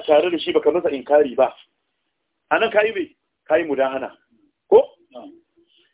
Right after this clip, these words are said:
Ka san cewa ɗan bid'a yana zagin sahabbai. Ka san cewa ɗan bid'a yana ƙaryata hadisin manzon Allah. Ka san cewa ɗan bid'a yana kaza.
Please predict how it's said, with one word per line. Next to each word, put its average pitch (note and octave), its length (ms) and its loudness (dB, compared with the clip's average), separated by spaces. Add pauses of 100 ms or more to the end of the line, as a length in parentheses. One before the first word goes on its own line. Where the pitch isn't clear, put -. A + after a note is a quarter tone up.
(180)
Ka A3+ 200 2
san A#3 160 -2
cewa F#3+ 340 2
ɗan G3+ 140 0
bid'a G3+ 280 0
yana F#3 220 0
zagin E3 280 0
sahabbai. C3 460 -6 (360)
Ka G3 180 0
san A3+ 140 -2
cewa F3+ 400 2
ɗan F#3+ 160 -2
bid'a F3+ 380 0 (200)
yana F#3+ 260 2
ƙaryata E3 500 0
hadisin D#3 340 -6
manzon C3 240 -2
Allah. C#3+ 280 -4 (340)
Ka G3 180 -2
san A3 180 -2
cewa G#3 280 4
ɗan G3 120 -4
bid'a F3 260 2
yana E3+ 160 0
kaza. C3 320 -6